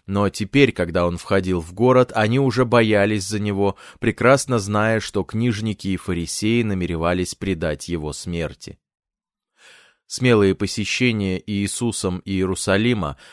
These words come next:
более чем когда-либо приводили в замешательство его последователей.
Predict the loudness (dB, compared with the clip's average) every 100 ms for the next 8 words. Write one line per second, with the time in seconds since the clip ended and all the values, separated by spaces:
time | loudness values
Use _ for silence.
0 | -16 4 6 8 6 4 0 0 2 0
1 | 2 2 4 2 2 0 0 2 2 0
2 | -2 -2 -2 -4 -4 0 0 0 -4 -6
3 | -2 -2 -2 -2 -2 -2 -2 -4 -4 -6
4 | -8 -10 -10 -12